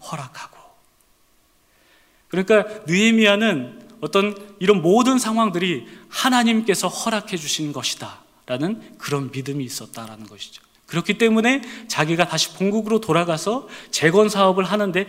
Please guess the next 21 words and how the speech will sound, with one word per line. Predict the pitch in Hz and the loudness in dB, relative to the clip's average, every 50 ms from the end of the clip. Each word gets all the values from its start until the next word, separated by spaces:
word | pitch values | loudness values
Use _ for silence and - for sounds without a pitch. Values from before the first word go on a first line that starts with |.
| - - - | -6 -12 -8
힘쓸 | - - 247 233 220 - 220 208 | -4 -2 0 0 0 -2 -2 -4
수 | - - 185 | -4 -4 -4
있었다라고 | 139 117 - - 143 131 - - - 117 107 107 123 120 117 - 180 247 254 - - - - | -6 -6 -6 -6 -8 -8 -10 -12 -14 -14 -12 -10 -10 -10 -6 -4 -4 -4 -4 -8 -14 -18 -10
그렇게 | - 151 143 135 - 143 | -6 -4 -4 -4 -4 -6
믿음으로 | 120 120 147 151 196 202 190 165 165 196 214 - - - - - | -6 -4 -2 -2 0 0 0 0 -2 -2 -4 -6 -10 -20 -16 -6
고백하고 | - 135 131 151 165 156 - 143 127 135 131 | -4 -2 -2 -2 -2 -4 -6 -6 -6 -6 -6
있는 | 123 123 127 123 120 | -6 -6 -8 -8 -10
것을 | 117 113 113 - - 185 220 254 226 - - - - _ _ _ | -10 -12 -12 -10 -8 -6 -8 -8 -10 -16 -20 -20 -20 _ _ _
보고 | - 123 117 113 - 123 120 - 127 123 | -10 -10 -10 -8 -8 -10 -12 -12 -14 -12
있습니다. | 131 - - 135 117 110 - - | -10 -10 -10 -10 -12 -14 -12 -8
이것이 | 147 175 196 247 240 - 247 | -8 -4 -2 -2 -2 -2 -2
바로 | 202 180 170 175 202 196 - - - | -4 -4 -2 -2 -4 -6 -6 -10 -16
형통함이다라고, | - - - 269 254 254 - 254 226 196 190 160 143 131 - 131 123 110 110 113 120 113 - 135 190 269 294 - - - - - - - _ | -10 -8 -6 -6 -6 -6 -6 -4 -4 -4 -4 -4 -4 -2 -2 -4 -4 -4 -8 -10 -10 -8 -6 -6 -6 -6 -8 -10 -20 -20 -20 -20 -20 -20 _
어, | - 104 98 101 98 104 107 110 _ _ _ _ - | -20 -20 -18 -20 -20 -20 -20 -20 _ _ _ _ -16
느헤미야는 | 127 123 131 135 131 131 127 117 107 104 113 165 226 285 - - | -12 -8 -6 -6 -6 -6 -8 -10 -12 -12 -10 -8 -8 -10 -10 -14
그렇게 | - - - - - | -20 -20 -20 -20 -20
고백했다라고 | - - 120 117 131 127 - 135 123 - - 139 127 120 110 110 113 | -18 -14 -12 -12 -12 -12 -12 -12 -12 -8 -6 -6 -6 -6 -8 -12 -14
우리가 | 104 107 98 107 110 156 233 - - - _ _ _ _ _ _ - - | -16 -16 -16 -14 -12 -12 -12 -14 -16 -20 _ _ _ _ _ _ -20 -20
해석할 | - 143 147 - 139 - - 104 | -16 -14 -14 -14 -16 -18 -20 -20
수 | - - 113 | -18 -18 -16
있습니다. | 101 - - - - 55 53 - - | -14 -14 -14 -14 -16 -20 -20 -20 -20